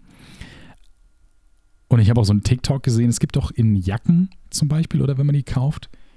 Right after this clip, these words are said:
oder auch, das hab ich die Tage gesehen in so einem, äh, Gaming-Booster, den ich habe, Marke wird hier nicht genannt, gibt es so kleine Papiertüten mit irgendwelchen, wel-,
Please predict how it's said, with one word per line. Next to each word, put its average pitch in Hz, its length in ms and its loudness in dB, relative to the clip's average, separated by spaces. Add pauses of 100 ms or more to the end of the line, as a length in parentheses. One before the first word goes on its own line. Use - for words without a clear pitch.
(260)
oder 123 220 -8
auch, 117 200 -14
das - 140 -16
hab 117 80 2
ich 107 140 -4
die 113 80 0
Tage 107 280 2
gesehen 101 440 2
in 95 580 2
so 98 100 0
einem, 87 440 0
äh, 90 180 -4
Gaming-Booster, 101 640 0
den 87 140 -2
ich 90 180 -4
habe, 90 300 0 (520)
Marke 90 280 0
wird 92 120 2
hier 101 80 4
nicht 92 140 2
genannt, 101 320 2 (920)
gibt 110 240 -2
es 123 120 0
so 113 140 0
kleine 107 520 -2 (380)
Papiertüten 156 920 -2 (420)
mit 113 200 0
irgendwelchen, 113 840 0
wel-, 101 280 -4